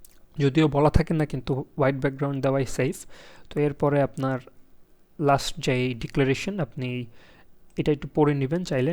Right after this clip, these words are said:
না পড়লে সমস্যা নেই। এটা আর কি মূলত আপনি সাবমিট করছেন যে হ্যাঁ, আপনি যে যে ইনফরমেশন দিয়েছেন সব ঠিকঠাক আছে, দিয়ে আপনি অ্যাগ্রি দিয়ে আপনার যে ফাইনাল সাবমিশন and পে আউটে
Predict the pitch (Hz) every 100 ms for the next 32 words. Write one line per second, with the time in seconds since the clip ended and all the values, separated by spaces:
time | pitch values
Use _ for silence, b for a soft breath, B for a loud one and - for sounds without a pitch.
0 | 170 139 127 127 135 131 - 165 165 147
1 | 131 135 131 131 135 127 131 131 - _
2 | - 156 143 151 151 139 165 156 143 139
3 | 127 139 131 131 127 135 131 127 135 127
4 | 139 131 135 - 220 - 131 - - -
5 | 139 131 - 214 - B B B B B
6 | 143 175 147 147 131 127 139 143 202 185
7 | 135 131 127 120 123 123 135 131 131 139
8 | 131 131 - 220 - 117 147 127 123